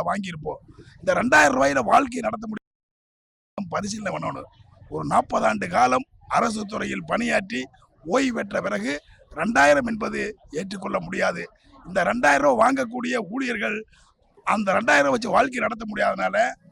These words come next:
அருகாமையில் இருக்கக்கூடிய கோயில்களிலும் இன்ன பிற பகுதிகளில் ஏதாவது லட்சக்கணக்கான, ஆயிரக்கணக்கான குழந்தைகளுக்கு அன்னமிட்ட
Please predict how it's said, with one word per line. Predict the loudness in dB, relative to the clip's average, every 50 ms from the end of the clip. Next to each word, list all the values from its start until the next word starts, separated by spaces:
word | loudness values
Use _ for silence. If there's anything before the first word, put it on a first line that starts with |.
| -20 -20 -20 -20 -20 -8 -4 -2 -2
அருகாமையில் | 0 2 4 4 4 4 2 -4
இருக்கக்கூடிய | -4 -6 -8 -6 -6 -6 -4 -2 0 0 0 0 -2 -6 _ _ _ _ _ -14
கோயில்களிலும் | -4 2 4 4 4 4 2 -2 -2 -2 -2 -4 -4 -4 -6 -10 -14 _ _ _ _ _ _ -12 -8 0
இன்ன | 2 4 4 4
பிற | 4 2 -2 0 0 -2
பகுதிகளில் | -2 0 -2 0 0 0 0 0 -2 -4 -6 -10 _ _ _ -20 _ -10 -8 -2
ஏதாவது | 2 4 6 6 6 4 2 0 -2 -2 -4 _ _ _ _ -20 _ -8
லட்சக்கணக்கான, | -4 -4 -4 -2 -2 -4 0 2 2 2 2 4 2 4 4 4 4
ஆயிரக்கணக்கான | 4 2 2 0 -2 -4 -4 -2 -2 -2 0 2 2 2 2 0 -4 _ _ _ _ _ -4
குழந்தைகளுக்கு | 0 0 2 2 2 2 2 2 2 2 4
அன்னமிட்ட | 4 6 6 6 4 4 2 0